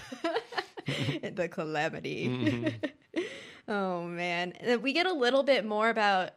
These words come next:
Speaker 1: the Dementors. Um,
Speaker 2: Mm-hmm.
Speaker 1: so one of the quotes that I wrote down, uh, was that everyone said the Dementors were horrible, but no one else collapsed every time they went near one.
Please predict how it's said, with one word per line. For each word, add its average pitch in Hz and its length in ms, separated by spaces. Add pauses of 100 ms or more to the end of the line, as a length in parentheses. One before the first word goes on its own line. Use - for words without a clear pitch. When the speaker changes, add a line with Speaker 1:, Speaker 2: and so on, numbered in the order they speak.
(120)
Speaker 1:
the 196 180
Dementors. 220 960 (260)
Um, 202 80 (300)
Speaker 2:
Mm-hmm. 185 140 (680)
Speaker 1:
so 220 500
one 220 300
of 247 160
the 214 80
quotes 202 360
that 196 100
I 185 140
wrote 180 260
down, 180 440 (580)
uh, 180 560 (240)
was 180 240
that 175 560
everyone 214 400
said 190 180
the 196 80
Dementors 180 560
were 165 160
horrible, 220 480
but 170 160
no 185 220
one 196 160
else 170 180
collapsed 165 480
every 170 220
time 175 480
they 175 100
went 165 240
near 170 240
one. 90 300